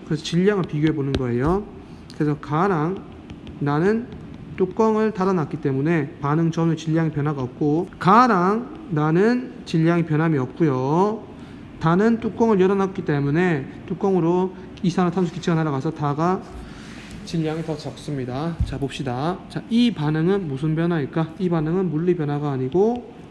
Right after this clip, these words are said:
화학 변화다. 탄산칼슘과 묽은 염산이 반응하면은 산소 기체가 아니고 얘는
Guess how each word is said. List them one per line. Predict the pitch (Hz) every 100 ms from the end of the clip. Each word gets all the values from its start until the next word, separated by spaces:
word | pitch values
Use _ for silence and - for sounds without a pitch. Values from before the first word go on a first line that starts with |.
| - -
화학 | 233 233 190
변화다. | 143 131 143 143 135 - - - - - - - - - - - - - - - - - - - -
탄산칼슘과 | 226 226 226 202 190 180 170
묽은 | 190 202
염산이 | 170 170 165
반응하면은 | 156 165 165 147 147 175 151 135
산소 | - 202 202 208
기체가 | 165 180 156
아니고 | 135 143 175
얘는 | 151 160